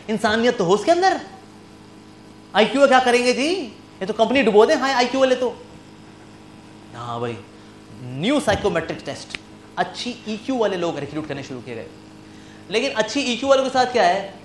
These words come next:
इनके अंदर emotions इतने हैं कि कभी-कभी emotions में आकर के काम ही नहीं करते। कहते, "बस नहीं होगा काम जी,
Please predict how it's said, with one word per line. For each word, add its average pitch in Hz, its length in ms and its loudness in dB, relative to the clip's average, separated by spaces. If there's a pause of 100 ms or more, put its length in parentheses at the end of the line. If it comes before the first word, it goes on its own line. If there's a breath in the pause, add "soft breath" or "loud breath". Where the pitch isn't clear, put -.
(320)
इनके 233 200 -4
अंदर 269 180 0
emotions 226 520 0
इतने 262 200 -6
हैं 139 440 -6 (880)
कि 240 80 -6
कभी-कभी 269 420 0
emotions 233 600 0
में 277 100 -4
आकर 254 320 2
के 269 160 -2
काम 226 180 -2
ही 240 60 -2
नहीं 233 100 -4
करते। 190 120 -6
कहते, 214 180 -4
"बस 254 460 -2
नहीं 285 180 -4
होगा 269 220 -2
काम 277 280 -4
जी, 302 260 -8